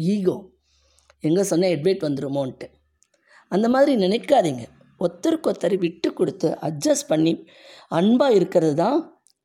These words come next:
வாழ்க்கை. உங்களுக்கு, உங்களுக்கு உங்க குழந்தை, உங்க கணவர், உங்களுக்கு உங்க இன்லாஸ்க்கே ஏதாவது ஒரு உடம்புக்கு வந்துட்டு அவங்க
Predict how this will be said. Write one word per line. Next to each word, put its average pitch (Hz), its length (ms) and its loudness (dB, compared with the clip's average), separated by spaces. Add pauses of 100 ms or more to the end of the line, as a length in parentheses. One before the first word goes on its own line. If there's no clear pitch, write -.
(120)
வாழ்க்கை. 147 520 -2 (1500)
உங்களுக்கு, 240 440 2
உங்களுக்கு 220 380 2
உங்க 214 180 2
குழந்தை, 226 440 2 (720)
உங்க 208 280 2
கணவர், 208 480 0 (480)
உங்களுக்கு 240 480 -2 (600)
உங்க 196 180 2 (640)
இன்லாஸ்க்கே 240 600 0
ஏதாவது 233 340 2
ஒரு 240 100 4
உடம்புக்கு 214 400 0
வந்துட்டு 185 240 0
அவங்க 190 160 -4